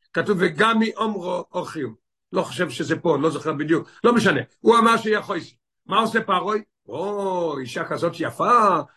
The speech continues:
אישה כזאת, אה, פיקרית, אישה כזאת, בשבילי אני הולך להתחתן איתה." הוא לקח אותה הביתה, והוא איתה הולך להתחתן. הולכים להתחתן, צריך לתת משהו מתנה לכלה. מה הוא נתן לה? אז כתוב שהוא נתן לה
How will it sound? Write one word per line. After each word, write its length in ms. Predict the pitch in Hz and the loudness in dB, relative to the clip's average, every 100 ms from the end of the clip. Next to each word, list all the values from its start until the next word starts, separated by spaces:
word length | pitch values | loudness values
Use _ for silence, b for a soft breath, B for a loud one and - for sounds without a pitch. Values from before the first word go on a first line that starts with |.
| b | b
אישה 240 | 123 180 - | -4 -2 0
כזאת, 300 | 160 175 175 - 135 | 0 0 0 -4 -4
אה, 40 | 156 - | -4 -4
פיקרית, 540 | 151 - 190 262 196 | -8 -2 0 0 0
אישה 220 | 170 185 | 0 0
כזאת, 400 | 185 180 208 254 - _ _ _ _ | 0 2 4 4 2 _ _ _ _
בשבילי 420 | 180 - 214 226 | -8 -6 0 2
אני 100 | 196 | 4
הולך 200 | 202 202 | 2 2
להתחתן 460 | 190 180 170 180 147 | -2 -4 -6 -6 -6
איתה." 160 | 120 120 _ _ _ | -10 -18 _ _ _
הוא 100 | 180 | -4
לקח 280 | 175 226 220 | 0 0 2
אותה 180 | 202 | 2
הביתה, 520 | 170 151 147 139 165 202 _ _ _ | 0 0 -2 -2 -6 -6 _ _ _
והוא 360 | 185 208 202 - _ | 4 4 4 0 _
איתה 300 | 196 202 247 247 - _ | -4 2 0 0 -8 _
הולך 320 | 185 226 233 | 0 0 0
להתחתן. 440 | 220 208 208 196 - - | -4 -2 -4 -4 -6 -12
הולכים 280 | 135 226 | -8 -2
להתחתן, 640 | 220 190 180 - 143 170 220 _ _ | 0 0 -2 -4 -2 -2 -4 _ _
צריך 200 | - 147 | -8 -4
לתת 200 | 156 175 | 0 0
משהו 280 | 156 170 185 | 0 0 2
מתנה 320 | 180 175 185 | 2 2 2
לכלה. 420 | 185 185 214 320 302 - _ - | 2 2 0 0 -2 -6 _ -2
מה 80 | 190 | 2
הוא 100 | 226 | 2
נתן 320 | 220 180 180 | 2 -2 -2
לה? 120 | 208 240 _ _ _ | -4 -4 _ _ _
אז 80 | - | -10
כתוב 320 | 180 240 240 | -8 -6 -6
שהוא 140 | 214 | -2
נתן 340 | 196 - 233 247 | -2 2 2 4
לה 200 | 202 | 2